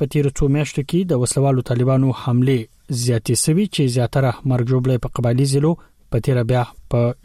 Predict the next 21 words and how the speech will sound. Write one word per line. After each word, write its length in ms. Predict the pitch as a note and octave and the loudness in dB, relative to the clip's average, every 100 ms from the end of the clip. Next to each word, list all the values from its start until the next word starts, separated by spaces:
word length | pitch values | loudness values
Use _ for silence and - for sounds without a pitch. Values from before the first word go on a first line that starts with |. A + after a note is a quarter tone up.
| - | -8
شمالي 380 | - B2+ A#2+ C3+ | 0 2 2 0
وزیرستان 640 | A#2 A2 A2+ - C3+ B2+ B2+ - - | 0 -2 -2 -2 0 0 0 -4 -2
او 40 | A#2+ A2+ | 0 2
جنوبي 240 | A#2 A2+ A#2 | 0 2 0
وزیرستان 440 | A2+ A2+ - A#2 A2 | 0 -2 -2 -2 -2
کې 100 | G#2+ | -2
رامنځته 320 | G#2 A2 B2+ - | -2 0 -2 0
کړي. 160 | C3+ - - - - - | 0 -2 -10 -18 -16 -4
حکومت 380 | E3 E3+ F3 E3 - | -2 0 0 -2 -2
تحریک 260 | D3 D3 D#3 C#3 | -2 0 -2 0
طالبان 320 | C3+ C3+ C3+ C3 | 0 0 0 0
پاکستان 420 | B2 - C#3 C#3 - - | -2 0 0 0 -4 -2
ترهګره 680 | B2 A#2+ B2 A#2+ A2 - B2 | 0 0 0 -2 -2 -2 0
ډله 220 | D#3 C#3 | 2 0
ګرځولې 400 | A#2+ A2+ B2 B2+ F3 | 0 0 0 2 2
او 80 | D#3 | 0
ورباندې 340 | A#2+ A#2+ A2+ | 0 0 2
یې 100 | A#2 A2 | 0 2
بندیز 260 | A2+ A2 G#2 | 2 2 -2
لګولی 340 | A2+ A#2 A2+ | -4 0 2
دی. 60 | A#2+ | 2